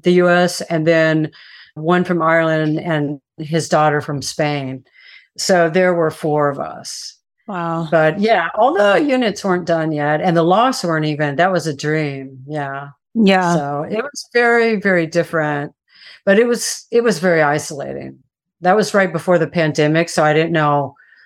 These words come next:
Speaker 1: you know, how to live without my coffee shop.
Speaker 2: Yeah, that is hard. Yeah. Yeah.
Speaker 1: <laughs>
Speaker 2: A coff-, I don't know if you've ever heard me complain, but the coffee shops around here keep hours that are, like,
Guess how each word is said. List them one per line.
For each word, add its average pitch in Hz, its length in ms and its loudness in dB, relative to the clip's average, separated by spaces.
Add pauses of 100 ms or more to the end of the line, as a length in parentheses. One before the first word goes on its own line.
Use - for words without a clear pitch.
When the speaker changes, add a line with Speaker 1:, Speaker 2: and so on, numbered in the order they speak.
(460)
Speaker 1:
you 156 80 -4
know, 143 140 -2
how 151 180 0
to 151 80 0
live 147 420 2
without 143 600 2 (160)
my 143 140 -2
coffee 147 420 -2
shop. 185 480 -2 (920)
Speaker 2:
Yeah, 208 280 2
that 220 180 2
is 208 200 2
hard. 185 400 -2
Yeah. 180 440 -2 (540)
Yeah. 202 480 -2
Speaker 1:
<laughs> - 60 -20 (1000)
Speaker 2:
A 220 80 2
coff-, - 380 0
I 240 100 0
don't 415 160 2
know 320 120 4
if 247 120 0
you've 247 160 2
ever 247 140 6
heard 254 180 2
me 247 80 0
complain, 254 380 0
but 233 80 0
the 226 60 -2
coffee 269 320 -2
shops - 320 0
around 240 260 2
here 208 260 0
keep - 360 -6
hours 185 480 2
that 180 160 -2
are, 180 120 0
like, - 500 -4